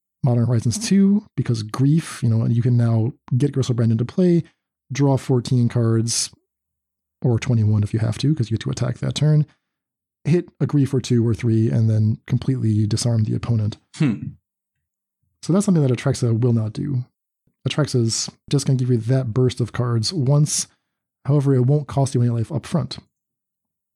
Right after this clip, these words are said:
Speaker 2: Yeah, it's just gonna stand there menacingly and give you the cards with the E T B.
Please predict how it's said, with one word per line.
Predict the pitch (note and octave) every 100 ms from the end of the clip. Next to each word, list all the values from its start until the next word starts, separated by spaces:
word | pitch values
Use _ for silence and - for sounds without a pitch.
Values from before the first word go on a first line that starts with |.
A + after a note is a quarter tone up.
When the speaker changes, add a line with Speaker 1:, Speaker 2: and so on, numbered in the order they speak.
| _ _ _ -
Speaker 2:
Yeah, | D#3
it's | - -
just | C3 -
gonna | C3+ B2 A2+
stand | - - C3+ C3 A#2+
there | A2+ A2 A2
menacingly | A2 A2+ - A2 G#2 G2+ G2+ G2 _ _ _ _ -
and | B2+
give | B2 A#2+
you | A#2
the |
cards | A2 A#2 G#2+
with | A#2
the | A2
E | A2
T | A2
B. | A2 A2 -